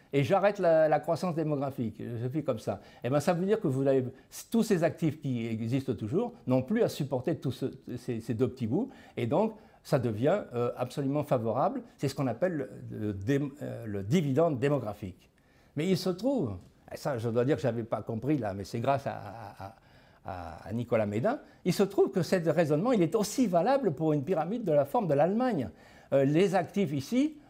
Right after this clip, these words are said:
euh, ont à supporter les vieux et les jeunes, mais les jeunes ne sont pas très nombreux. Donc il y a un grand bénéfice, euh,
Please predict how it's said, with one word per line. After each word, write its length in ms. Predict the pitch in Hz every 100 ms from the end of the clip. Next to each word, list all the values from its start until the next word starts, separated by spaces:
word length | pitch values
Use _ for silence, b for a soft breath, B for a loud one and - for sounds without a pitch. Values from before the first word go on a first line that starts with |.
| -
euh, 60 | 143
ont 240 | 143 147
à 80 | 160
supporter 420 | 185 156 135 147
les 120 | 123
vieux 300 | 107 151 139
et 40 | 120
les 140 | 120
jeunes, 260 | 156 294 226
mais 120 | 185
les 140 | 185
jeunes 200 | 170 254
ne 80 | 214
sont 180 | 156 151
pas 140 | 254
très 180 | 247 202
nombreux. 440 | 202 220 214 175 B B -
Donc 260 | 185 254 254
il 140 | 160
y 80 | 160
a 80 | 139
un 120 | 123
grand 300 | 107 170 240
bénéfice, 560 | 196 151 120 220 254
euh, 60 | 220